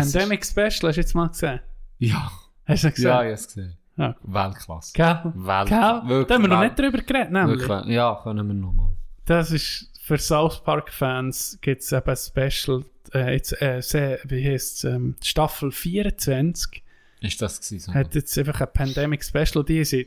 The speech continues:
Speaker 2: die Episode haben sie aus dem Homeoffice aufgenommen.
Speaker 1: <laughs>
Speaker 2: Jeder ist bei sich daheim
Speaker 1: Sicher
Speaker 2: gewesen.
Speaker 1: nicht.
Speaker 2: Ja, scheint's.
Speaker 1: Ja, ist
Speaker 2: Sie
Speaker 1: krass.
Speaker 2: hure logistisch.
Speaker 1: Das ist krass. Das nehme ich an, das muss, muss heftig sein.
Speaker 2: Aber hure lustig,
Speaker 1: Hure.
Speaker 2: gell?
Speaker 1: Das
Speaker 2: Ganz.
Speaker 1: ist riesig.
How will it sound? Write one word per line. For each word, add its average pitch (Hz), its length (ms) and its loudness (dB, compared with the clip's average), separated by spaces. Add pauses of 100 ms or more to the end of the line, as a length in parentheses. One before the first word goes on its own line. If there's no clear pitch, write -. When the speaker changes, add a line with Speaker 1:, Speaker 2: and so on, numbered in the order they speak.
Speaker 2:
die 139 100 2
Episode 160 480 0
haben 139 140 0
sie - 160 0
aus 139 140 0
dem 131 140 0
Homeoffice 165 580 0
aufgenommen. 160 560 -2 (240)
Speaker 1:
<laughs> - 320 -2
Speaker 2:
Jeder 170 260 2
ist - 140 -2
bei 139 80 -2
sich 165 300 0
daheim 147 160 0
Speaker 1:
Sicher 180 240 6
Speaker 2:
gewesen. 233 240 2
Speaker 1:
nicht. 135 80 2
Speaker 2:
Ja, 160 240 2
scheint's. 160 480 -2 (100)
Speaker 1:
Ja, 85 140 -2
ist 82 80 -2
Speaker 2:
Sie 156 100 2
Speaker 1:
krass. - 160 -6
Speaker 2:
hure 196 320 4
logistisch. 170 600 0
Speaker 1:
Das - 80 -4
ist - 220 -6
krass. - 360 -16
Das 110 100 2
nehme 123 200 4
ich 110 40 2
an, 117 200 0
das 113 180 -2
muss, - 420 0
muss 98 320 -6
heftig - 380 -4
sein. - 140 -2
Speaker 2:
Aber 143 200 0 (240)
hure 147 280 2
lustig, 131 440 -2
Speaker 1:
Hure. 101 80 0
Speaker 2:
gell? 92 180 2
Speaker 1:
Das 85 140 -8 (200)
Speaker 2:
Ganz. - 340 0
Speaker 1:
ist 87 100 -4
riesig. 90 420 -6